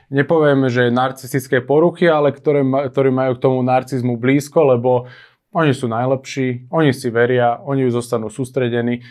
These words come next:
čiže vtedy možno ani nie, ale ja si myslím, že väčšina športovcov potrebuje takého mentálneho trénera, hlavne v tých, ehm,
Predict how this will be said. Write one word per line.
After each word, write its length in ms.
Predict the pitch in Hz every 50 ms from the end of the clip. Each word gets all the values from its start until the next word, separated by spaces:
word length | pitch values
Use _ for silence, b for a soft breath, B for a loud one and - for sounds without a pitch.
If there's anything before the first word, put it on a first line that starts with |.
| B B
čiže 300 | - - 123 120 127 123
vtedy 340 | 123 - 143 139 143 139 135
možno 560 | 120 113 120 123 127 135 123 127 127 127 123
ani 220 | 120 120 120 120
nie, 240 | 117 120 123 135 135
ale 320 | 131 120 117 113 117 120
ja 80 | 120 123
si 100 | 123 -
myslím, 320 | 123 120 117 123 131 123
že 240 | 117 113 123 120 117 117 B B B _
väčšina 640 | 120 127 127 123 - 139 131 123 120 117 113 113 -
športovcov 680 | - - _ 127 123 127 123 135 131 120 123 - 113 -
potrebuje 500 | - 113 113 - 127 131 127 135 135 131
takého 300 | 127 135 123 127 143 135 131
mentálneho 540 | 131 135 131 127 139 139 135 139 139 135
trénera, 540 | 135 - 135 139 139 143 147 156 156 156 - - _
hlavne 300 | _ 123 127 135 135 135
v 80 | 123 127
tých, 200 | - 123 117 120 123
ehm, 80 | -